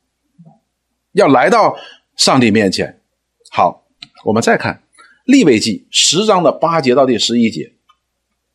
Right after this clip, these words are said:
当，这里我们都知道哈，这时候呢，神为他们，不是说，哎，你穿上这个衣袍，你就可以来到上帝的面前，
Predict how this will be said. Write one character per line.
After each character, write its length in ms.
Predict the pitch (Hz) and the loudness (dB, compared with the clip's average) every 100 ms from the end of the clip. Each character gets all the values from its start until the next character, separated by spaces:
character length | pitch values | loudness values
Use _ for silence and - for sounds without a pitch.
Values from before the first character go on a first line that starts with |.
| _ _ _ - - _ | _ _ _ -20 -20 _
当， 380 | 220 220 214 - - - - _ _ | 0 2 0 -4 -14 -14 -20 _ _
这 160 | - 226 | -2 2
里 80 | 170 | 4
我 140 | 123 | 4
们 100 | 113 | 2
都 80 | 147 | 2
知 140 | 135 | 0
道 220 | 120 110 92 | 0 0 -2
哈， 120 | - - | -6 -6
这 200 | - 269 | -2 2
时 140 | 135 143 | 2 2
候 100 | 147 | 2
呢， 200 | 135 - | 0 -2
神 460 | - 151 175 190 - | -2 0 0 -2 0
为 140 | 220 | 2
他 140 | 147 127 | 2 2
们， 260 | 127 123 123 - _ _ _ _ _ _ _ | 2 0 -2 -18 _ _ _ _ _ _ _
不 120 | - 196 | 0 2
是 120 | 202 | 4
说， 100 | 180 | 2
哎， 300 | - 175 160 | 2 2 2
你 100 | 123 | 2
穿 240 | - 180 | 2 0
上 80 | 175 | 2
这 80 | 175 | 2
个 80 | 160 | 2
衣 120 | 151 | 0
袍， 200 | - 123 | 0 2
你 80 | 139 | 2
就 60 | |
可 80 | 123 | 2
以 20 | |
来 160 | 113 104 | 2 2
到 80 | 120 | 2
上 160 | 147 | 2
帝 80 | 113 | 0
的 80 | 104 | 2
面 160 | 107 92 | 0 0
前， 180 | 90 | -4